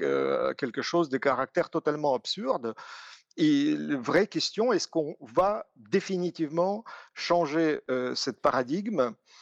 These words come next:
Hum, euh, Antoine Garapon, euh, sur France Culture, euh, dans son dialogue avec Tamar Herzog, auteur, auteur d'un bref histoire des droits en Europe, euh, euh, depuis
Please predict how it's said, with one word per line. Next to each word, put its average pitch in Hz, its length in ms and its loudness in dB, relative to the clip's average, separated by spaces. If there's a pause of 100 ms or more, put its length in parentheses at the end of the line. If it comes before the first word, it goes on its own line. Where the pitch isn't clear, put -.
(320)
Hum, 139 300 -8
euh, 131 280 2
Antoine 151 400 0
Garapon, 170 760 0
euh, 127 300 0
sur 135 240 -6
France 147 300 -2
Culture, 185 640 2
euh, 135 260 0 (760)
dans 131 220 -4
son 139 160 -8
dialogue 135 480 2
avec 120 280 -2
Tamar 135 360 -2
Herzog, 127 840 -2 (720)
auteur, 151 540 0
auteur 147 500 0
d'un 120 240 -2
bref 127 400 0
histoire 127 500 0
des 117 140 -10
droits 127 260 2
en 120 80 -2
Europe, 143 500 -2
euh, 120 220 -6 (200)
euh, 131 200 -6
depuis 117 680 0